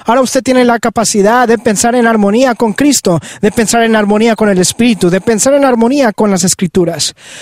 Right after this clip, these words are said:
Usted tiene que ponerse este nuevo usted que ha sido creado bajo la semejanza de Dios en verdadera justicia, en santidad. Ahora, ¿cómo aplicamos todo eso? Verso veinticinco. Por lo tanto, dejas de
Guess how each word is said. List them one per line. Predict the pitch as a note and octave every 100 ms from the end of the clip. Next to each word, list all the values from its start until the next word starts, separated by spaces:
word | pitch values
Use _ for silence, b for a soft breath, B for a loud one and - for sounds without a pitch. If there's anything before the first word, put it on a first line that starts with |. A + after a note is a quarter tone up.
| B -
Usted | A3 A#3
tiene | A#3+ A#3
que | A#3+
ponerse | A3 G#3+ A3 G#3+ B3+ A#3
este | G#3+ A#3
nuevo | G3+ A3+ D4 C4+ B3+
usted | A#3 G#3 - A3+ F#3+ F3 -
que | G3+
ha |
sido | F#3+ C4 C#4+
creado | B3 G#3 F#3 A#3 G3+ F#3+ G#3 B B
bajo | A#3 A3+ A#3+
la | A3 B3+ C4 B -
semejanza | C4 A3+ G#3 D#4+ E4+ C4+
de | A3 G3
Dios | G3+ G3 G#3+
en |
verdadera | G3 G#3+ G#3 C4 B3+
justicia, | A3 - C#4+ - G3+
en |
santidad. | F#3 G3 F#3 G#3 A3 B3+ F3+ B B -
Ahora, | C#4 C4 C#4+
¿cómo | - C#4
aplicamos | C#4 B3+ A#3+ C4 B3
todo | C#4+ C4+
eso? | D4+ - F#3
Verso | G3 G3
veinticinco. | A3 G#3 G#3+ - A#3+ G#3 F3+ D#3 - _ _
Por | C#4 D4
lo | D#4 C#4
tanto, | - D#4+ C#4+ - D#3 C3 - _ _ _ _ _ _ _ _ _ _ _
dejas | G3 B3+ C#4 A#3+ G3+
de | B3+ C#4+